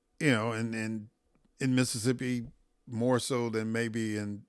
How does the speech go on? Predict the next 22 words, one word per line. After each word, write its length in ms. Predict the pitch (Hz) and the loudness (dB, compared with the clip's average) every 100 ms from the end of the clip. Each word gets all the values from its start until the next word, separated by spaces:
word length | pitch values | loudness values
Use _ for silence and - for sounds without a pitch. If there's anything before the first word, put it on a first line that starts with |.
| - | -10
Atlanta, 580 | 113 98 104 110 127 - _ _ _ _ _ | -6 -4 -4 -2 -4 -6 _ _ _ _ _
it's 220 | 110 95 | -12 -10
Jackson, 520 | 110 98 107 107 - | -12 -4 -2 -2 -2
Mississippi. 320 | 107 101 117 113 | -4 -6 -6 -6
You 180 | 117 | -6
have 300 | 107 - 120 - | -6 -4 -4 -4
to 80 | 107 | -8
kinda 300 | - 120 107 | -4 -2 -2
have 300 | - 110 117 | -4 -4 -2
to 100 | 135 | -4
coalition 720 | 113 135 139 135 139 151 147 | 0 2 4 4 2 -2 -4
'cause 360 | 131 107 98 | -4 -4 -4
you 100 | 104 | -6
don't 300 | 101 110 113 | -2 -2 -4
really 280 | 101 110 113 | -4 -6 -4
have 300 | 104 110 101 | -4 -4 -6
money 340 | 95 98 110 117 | -6 -4 -2 -2
to 100 | 110 | -4
throw 320 | 95 107 110 | -6 -2 -2
at 100 | 110 | -2
a 60 | 104 | -4
problem 520 | 110 107 127 143 | -4 -2 -2 -4